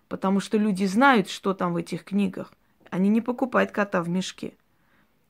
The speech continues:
Они уже знают весь текст, они всё знают, но всё равно они хотят в книжном варианте сохранить у себя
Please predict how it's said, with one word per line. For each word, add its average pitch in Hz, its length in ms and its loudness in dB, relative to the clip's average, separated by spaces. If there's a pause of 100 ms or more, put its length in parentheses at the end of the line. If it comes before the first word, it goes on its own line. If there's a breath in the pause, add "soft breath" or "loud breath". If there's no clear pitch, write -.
(140)
Они 214 260 2
уже 202 200 0
знают 214 420 2
весь 202 240 0
текст, 214 360 -2
они 180 160 0
всё 262 240 0
знают, 190 360 0
но 170 80 -2
всё 196 140 -2
равно 196 220 2
они 269 120 0
хотят 202 320 -4
в - 40 -20
книжном 208 360 -2
варианте 214 420 -2
сохранить 196 520 -6
у 180 60 -12
себя 190 340 -6